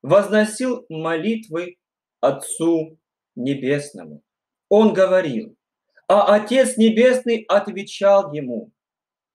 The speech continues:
Какой был прекрасный голос у Христа. Но какой был голос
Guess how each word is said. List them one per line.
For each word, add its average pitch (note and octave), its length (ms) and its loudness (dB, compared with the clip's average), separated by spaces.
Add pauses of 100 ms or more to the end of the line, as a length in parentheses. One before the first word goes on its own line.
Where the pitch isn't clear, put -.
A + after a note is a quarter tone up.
(180)
Какой G#3+ 340 0
был A3+ 220 -2
прекрасный A3+ 680 -6
голос E3+ 560 -6 (400)
у C#3+ 100 -10
Христа. C#3 640 -6 (640)
Но E3+ 100 -2
какой G3+ 280 4
был A3+ 340 0
голос E3 800 -4